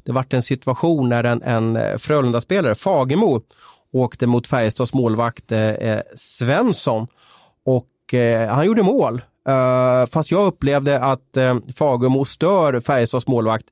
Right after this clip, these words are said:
inuti målgården. Och det har jag lärt mig nu. Nu har jag utbildat mig. Och jag har lärt mig att den här säsongen så är, kan man sätta som en mur runt målgården. Att där får inte spelare, oavsett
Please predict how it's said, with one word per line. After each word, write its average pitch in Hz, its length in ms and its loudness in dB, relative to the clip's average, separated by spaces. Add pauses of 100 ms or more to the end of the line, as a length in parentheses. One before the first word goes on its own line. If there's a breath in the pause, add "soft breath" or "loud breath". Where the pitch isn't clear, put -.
(160)
inuti 135 520 0
målgården. 131 600 2
Och 156 80 2
det 208 60 0
har 208 40 2
jag 202 120 0
lärt 247 320 -2
mig 131 60 0
nu. 104 80 2
Nu 131 80 2
har 190 80 2
jag 160 180 2
utbildat 214 600 -2
mig. 123 100 -2 (340 loud breath)
Och - 180 -4
jag - 20 2
har 208 60 2
lärt 202 380 0
mig 123 100 0
att 123 100 -12 (380 loud breath)
den 143 120 -2
här 220 200 2
säsongen 147 460 0
så 143 120 -2
är, 123 160 0
kan 151 180 -2
man 147 100 0
sätta 156 280 -2
som 139 160 0
en 147 240 4
mur 180 280 2
runt 120 260 0
målgården. 131 600 0
Att 107 120 -2 (200)
där 180 300 -2
får 156 240 -4
inte 135 300 -2
spelare, 127 420 0
oavsett 208 480 -2